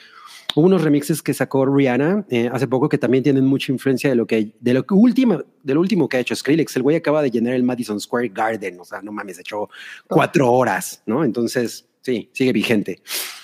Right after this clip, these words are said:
Bueno, no, na-, no nada más estaba tocando él, también estaban Fortet y Fred Again. Entonces, en este disco, Quest for Fire, les, o sea, escuchen Sina, que es un gran álbum, y también hay una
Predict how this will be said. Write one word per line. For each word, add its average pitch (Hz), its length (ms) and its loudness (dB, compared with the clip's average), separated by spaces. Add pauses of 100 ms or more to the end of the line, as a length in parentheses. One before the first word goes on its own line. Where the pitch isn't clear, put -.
Bueno, 143 220 2
no, 117 160 4
na-, 147 220 4
no 165 140 6
nada 190 120 6
más 180 160 4
estaba 165 240 2
tocando 147 360 2
él, 165 120 2
también 120 220 0
estaban 120 340 -2
Fortet 135 560 0
y 101 640 0 (280)
Fred 135 260 2
Again. 107 380 -2 (800)
Entonces, 196 420 4
en 196 120 6
este 226 200 2
disco, 220 520 2
Quest 196 220 0
for 190 120 2
Fire, 185 500 2
les, 143 420 -2
o 147 100 -4
sea, 143 120 2 (180)
escuchen 220 580 2
Sina, 180 340 2
que 175 80 0
es 147 100 -4
un 151 300 2
gran 135 560 0
álbum, 165 300 2
y 143 40 0
también 147 240 2
hay 151 60 4
una 156 120 2